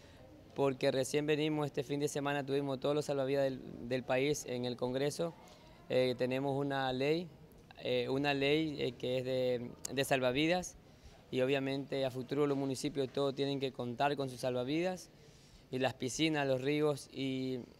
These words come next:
y, y espacios acuáticos de alce-, de alta inciden-, incidencia turística deben tener salvavidas, porque es un riesgo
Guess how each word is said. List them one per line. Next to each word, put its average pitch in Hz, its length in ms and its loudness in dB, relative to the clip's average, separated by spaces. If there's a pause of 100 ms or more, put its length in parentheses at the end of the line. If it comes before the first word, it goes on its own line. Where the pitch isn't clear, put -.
(220)
y, 139 360 -2 (120)
y 139 100 0
espacios 156 380 4
acuáticos 143 520 2
de 135 100 2
alce-, 151 280 0
de 131 200 0
alta 151 260 2
inciden-, 147 440 -2
incidencia 139 440 -4
turística 165 560 0
deben 139 220 0
tener 135 240 -4
salvavidas, 147 500 -2 (520)
porque 139 260 4
es 165 60 8
un 190 160 4
riesgo 175 640 4